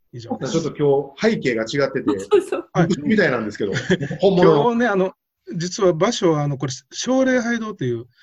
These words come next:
Speaker 1: あの、中学部で唯一ステンドグラスがある、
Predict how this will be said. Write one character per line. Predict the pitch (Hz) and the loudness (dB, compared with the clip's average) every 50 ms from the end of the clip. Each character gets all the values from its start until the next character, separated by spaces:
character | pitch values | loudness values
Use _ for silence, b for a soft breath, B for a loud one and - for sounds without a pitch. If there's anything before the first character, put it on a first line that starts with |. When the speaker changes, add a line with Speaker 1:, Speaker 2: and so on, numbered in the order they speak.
| b b b - | b b b -10
Speaker 1:
あ | 156 139 | -8 -6
の、 | 135 135 131 127 123 123 123 123 123 127 | -6 -4 -4 -6 -6 -8 -10 -12 -14 -12
中 | 131 - 170 175 190 | -8 -2 0 0 0
学 | 185 156 - - 233 | 0 -2 -6 -6 -2
部 | 180 156 | 0 0
で | 143 139 | 2 2
唯 | 165 196 220 202 | 2 2 2 2
一 | 165 131 131 143 | 0 0 -2 -6
ス | 131 - | -6 -4
テ | - 143 | -4 -4
ン | 143 139 | -4 -4
ド | 139 135 | -4 -4
グ | 135 156 | -4 -2
ラ | 165 151 131 | -2 -2 -2
ス | - - 127 | -4 -6 -10
が | 107 - | -10 -10
あ | 135 | -10
る、 | 135 131 | -12 -12